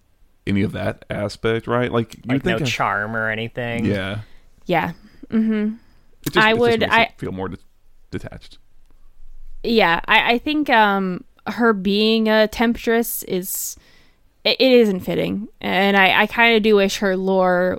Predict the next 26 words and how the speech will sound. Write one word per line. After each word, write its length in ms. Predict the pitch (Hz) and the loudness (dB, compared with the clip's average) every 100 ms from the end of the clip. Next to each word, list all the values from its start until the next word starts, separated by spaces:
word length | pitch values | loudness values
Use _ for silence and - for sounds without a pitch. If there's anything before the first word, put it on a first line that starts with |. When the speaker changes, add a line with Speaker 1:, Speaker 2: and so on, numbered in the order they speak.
| - | -6
Speaker 3:
was 300 | 180 180 180 | -4 -4 -4
something 600 | - - 190 180 180 175 | -8 -2 -2 -2 -4 -4
else 580 | 165 170 - - - - - | -2 -4 -6 -6 -6 -10 -10
besides 360 | 180 - - - | -8 -4 -4 -2
that. 120 | - - - - - - _ _ - | -4 -6 -18 -20 -20 -20 _ _ -8
<laughs> 880 | - - - 311 - 392 381 320 269 226 _ _ _ _ | -6 -8 -8 -8 -6 -6 -6 -10 -16 -20 _ _ _ _
Um, 460 | 208 185 185 175 175 - - | -12 -10 -10 -14 -16 -20 -10
yeah, 380 | 214 220 220 208 - | -4 -2 -2 -4 -2
kinda 200 | 247 247 | 0 0
like 140 | 220 | 0
with 100 | 196 | -2
Cassiopeia, 800 | - 180 - 175 - 180 175 185 - - | -4 -6 -4 -8 -6 -6 -6 -8 -14 -16
I 40 | |
guess. 420 | - - - - - - - 135 | -14 -14 -14 -18 -18 -18 -16 -12
Speaker 2:
Yeah. 260 | 127 120 - _ _ _ _ _ _ _ _ _ _ _ - | -10 -12 -14 _ _ _ _ _ _ _ _ _ _ _ -4
Speaker 3:
More 180 | 208 202 | 0 2
monstrous, 760 | 180 175 - - 277 277 - | 2 0 -4 -2 -2 -2 -6
I 120 | 269 | -6
guess. 500 | 285 302 - - - - | -4 -4 -6 -12 -10 0
I 80 | 214 | 2
would 100 | 226 | 2
prefer 260 | 269 403 | 0 2
more 200 | 311 247 | 4 4
of 100 | 196 | 2
a 60 | 165 | 0
monster 580 | - 180 - - - | -4 -6 -8 -10 -10